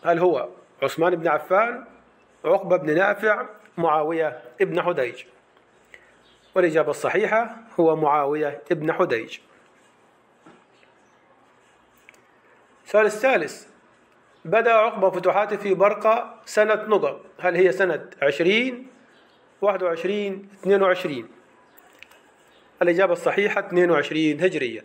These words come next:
أحسنت. أربعة، أقام عقبة في برقة نقط سنوات، أربع سنوات، خمس سنوات، ست سنوات،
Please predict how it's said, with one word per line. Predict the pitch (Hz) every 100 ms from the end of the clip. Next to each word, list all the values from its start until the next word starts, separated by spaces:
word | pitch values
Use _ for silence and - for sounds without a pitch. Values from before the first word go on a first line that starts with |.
| -
أحسنت. | - 139 110 - _ _ _ _ _ _ _ _ _ _ _ _ _ _ _ _ _ _ _ _ _ _ -
أربعة، | 170 208 233 247 - - - - - _ _ _ 180
أقام | 180 254 247
عقبة | 226 240 196
في | 190 202
برقة | 190 190 - 185 185 - - _ _ -
نقط | 202 202 208 208
سنوات، | 208 196 190 165 123 - - 185
أربع | 185 170
سنوات، | 151 135 147 190 202 202
خمس | - 185 175 -
سنوات، | 139 143 170 175 170
ست | 175 170
سنوات، | 147 131 151 202 220